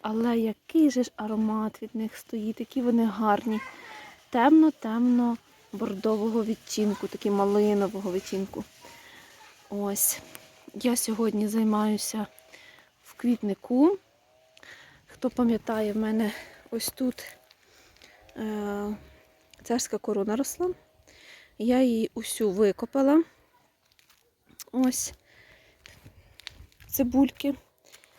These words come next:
Тут такі в мене, вони прям такі гарні, великі цибульки. От, поставлю, щоб вони сохли. На наступний рік пересаджую їх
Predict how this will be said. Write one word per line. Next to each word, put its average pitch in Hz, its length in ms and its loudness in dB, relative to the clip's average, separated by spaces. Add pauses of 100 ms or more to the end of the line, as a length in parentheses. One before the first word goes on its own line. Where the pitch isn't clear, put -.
(1160)
Тут 262 180 0
такі 262 280 2
в 247 40 4
мене, 247 340 2 (260)
вони 240 180 -6
прям 233 280 -6 (960)
такі - 300 -4
гарні, 220 380 2
великі 196 380 0
цибульки. 202 540 2 (1400)
От, 214 260 -4
поставлю, 226 680 -2
щоб - 260 -4
вони 214 520 2 (240)
сохли. 247 640 2 (600)
На 240 60 -2
наступний 240 520 -4
рік 240 180 -4
пересаджую 208 580 -8
їх 208 100 -14